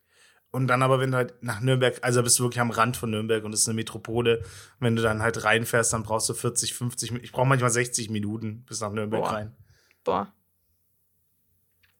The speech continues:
Speaker 2: Naja, gut. Hatte ich nicht mehr so in Erinnerung. Und als ich dann das Handy angemacht habe und ich dachte wirklich vom Gefühl her, ach, das sind ja nur zehn, fünfzehn Minuten zu denen, äh, und gesehen habe, dass ich <laughs> nur noch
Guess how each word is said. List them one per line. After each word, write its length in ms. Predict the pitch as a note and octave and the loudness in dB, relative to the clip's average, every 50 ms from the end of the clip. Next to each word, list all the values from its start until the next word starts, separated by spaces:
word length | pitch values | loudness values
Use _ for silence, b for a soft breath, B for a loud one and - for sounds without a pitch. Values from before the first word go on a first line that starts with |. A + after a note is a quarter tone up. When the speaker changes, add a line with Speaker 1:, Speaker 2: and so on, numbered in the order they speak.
| _ _ _ _ _ _ _ _ - | _ _ _ _ _ _ _ _ 0
Speaker 2:
Naja, 220 | A3+ A3+ A3+ A3 | 2 2 2 2
gut. 260 | G#3+ - G3 E3+ - - _ - | 0 -2 -4 -6 -8 -10 _ 4
Hatte 220 | - A#3+ A#3 C#4 | 6 6 6 6
ich 80 | B3+ B3+ | 4 4
nicht 160 | C4 C#4 C4 | 4 4 4
mehr 120 | C4 B3+ | 2 4
so 100 | A#3 A#3 A3+ | 4 4 4
in 120 | A3+ A3+ | 4 4
Erinnerung. 520 | A3 G#3 - A#3+ C4 C#4+ C#4+ D4 C#4+ C#4 | 2 2 4 4 4 4 4 2 0 2
Und 100 | C4+ A#3+ | 2 2
als 180 | A3 A3+ A3+ - | 2 2 0 -2
ich 80 | B3 - | -2 0
dann 140 | A#3+ A#3 | 0 2
das 160 | A#3 A#3 A3+ - | 2 2 2 2
Handy 220 | A#3 A#3+ B3 B3 | 2 2 2 2
angemacht 480 | - A3+ B3 B3+ C4 B3 B3+ C4+ - C#4 | 2 2 2 2 4 4 4 4 4 4
habe 180 | C4 B3 B3 | 6 6 6
und 100 | A3+ G#3 | 6 6
ich 100 | G#3 G#3 | 4 6
dachte 400 | - A3 B3 - - A3 G#3+ B3+ - B B B B B B | 6 6 6 6 6 6 6 6 4 B B B B B B
wirklich 260 | B A#3 A#3 B3 A#3 - | B 0 2 0 2 4
vom 160 | A#3 A3+ A#3 | 4 4 4
Gefühl 300 | A3+ - - B3 B3 B3+ | 4 2 4 6 8 10
her, 280 | B3 A#3+ A#3 A#3+ B3 b b b b b b b b - | 10 10 10 8 8 b b b b b b b b 0
ach, 200 | - - G#3 - - | 0 0 0 0 2
das 220 | - A3+ A3 - | 2 2 4 6
sind 160 | B3 B3 B3 | 8 8 10
ja 140 | B3+ B3 B3 | 10 10 10
nur 520 | A#3 A#3 A3+ A3+ A3+ A3 A3 A3 G#3+ - - b b b b b b b | 10 10 10 10 10 10 10 8 6 4 -4 b b b b b b b
zehn, 260 | - - A#3 A#3 A3+ | 4 6 8 8 6
fünfzehn 400 | - B3 A#3 A3 - - - G#3+ | 6 4 2 2 2 4 6 6
Minuten 380 | G#3+ G#3+ A#3 C4 B3+ - A3 G3 | 8 8 6 6 6 4 4 6
zu 160 | - - G3 | 6 4 2
denen, 360 | F#3 F#3+ F#3 F#3+ G#3 B3 E4 - B B B B B B B B B B - - | 4 4 4 6 6 4 4 2 B B B B B B B B B B 0 2
äh, 260 | A3 A#3 A3+ A3+ - | 4 6 6 6 4
und 220 | - A#3 A#3+ A3 | 4 2 0 0
gesehen 340 | - A#3+ G#3+ A3+ A#3+ B3+ C4 | 0 0 4 6 6 8 10
habe, 240 | C4 B3+ B3 B3 A#3+ | 10 10 10 10 10
dass 200 | A3+ A3 - - | 8 6 6 4
ich 200 | A#3+ A#3+ A#3+ A#3 | 2 2 2 2
<laughs> 140 | A#3 A3+ A3 | 0 0 2
nur 180 | A#3+ C4 B3+ B3+ | 4 4 4 4
noch 280 | B3+ A#3 B3+ B3+ - | 4 2 2 0 -2